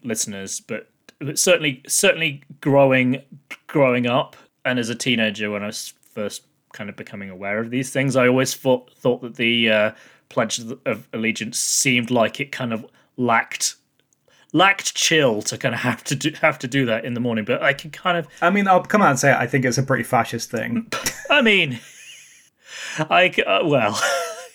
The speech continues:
Speaker 1: <laughs> I, I can, I can kind of see where you're coming from on that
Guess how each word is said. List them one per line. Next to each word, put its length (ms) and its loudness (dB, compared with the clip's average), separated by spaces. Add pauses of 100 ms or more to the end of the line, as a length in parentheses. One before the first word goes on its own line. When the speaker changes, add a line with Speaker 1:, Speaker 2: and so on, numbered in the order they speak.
Speaker 1:
<laughs> 500 -20
I, 180 4
I 120 4
can, 380 -2
I 120 0
can 160 -4
kind 240 2
of 100 -2
see 580 -2
where 160 4
you're 160 2
coming 260 0
from 220 -2
on 300 -4
that 380 -2